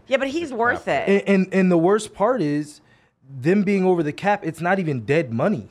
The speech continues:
Speaker 3: They only have five million in dead money next year.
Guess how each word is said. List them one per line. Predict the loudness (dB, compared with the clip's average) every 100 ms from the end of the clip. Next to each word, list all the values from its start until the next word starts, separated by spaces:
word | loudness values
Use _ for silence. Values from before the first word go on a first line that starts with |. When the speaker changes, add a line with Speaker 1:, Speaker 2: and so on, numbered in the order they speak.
| -4
Speaker 3:
They | -2
only | 0 0
have | -2 0 0 -2
five | -4 0 0 0
million | -2 -2 -2 -4 -8
in | -10 -6
dead | -4 -4
money | -4 -4 -4
next | -6 -8 -10 -14
year. | -14 -14 -16